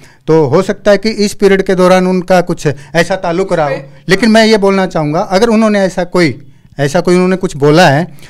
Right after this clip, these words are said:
तो मेरे ख्याल में ये, अ, राजनीतिक, अ, भाषा नहीं, मैं उसको मर्यादित भाषा नहीं बोलूँगा, ये actually में शर्मनाक बयान है अगर किसी भी नेता का रहे, क्योंकि नशे को बढ़ाना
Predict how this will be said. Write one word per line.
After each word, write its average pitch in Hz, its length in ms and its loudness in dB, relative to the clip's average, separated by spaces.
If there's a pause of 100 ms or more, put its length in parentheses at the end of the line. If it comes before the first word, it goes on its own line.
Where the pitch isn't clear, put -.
(140)
तो 160 100 2
मेरे 185 180 2
ख्याल 170 220 -2
में 175 140 0
ये, 180 260 0
अ, 175 60 -8 (1200)
राजनीतिक, 180 720 -2
अ, 156 480 -2
भाषा 139 280 -4
नहीं, 165 140 -2
मैं 175 100 -4
उसको 170 160 -8
मर्यादित 170 400 -2
भाषा 139 260 -6
नहीं 147 120 -4
बोलूँगा, 143 280 -4 (240)
ये 180 240 0 (120)
actually 180 220 -4
में 185 100 -2
शर्मनाक 165 420 0
बयान 147 280 0
है 139 60 -2
अगर 156 100 0
किसी 165 240 -2
भी 156 60 -2
नेता 139 260 -4
का 123 120 -6
रहे, 113 160 -6
क्योंकि - 480 -8
नशे 196 300 0
को 214 120 -2
बढ़ाना 135 480 -2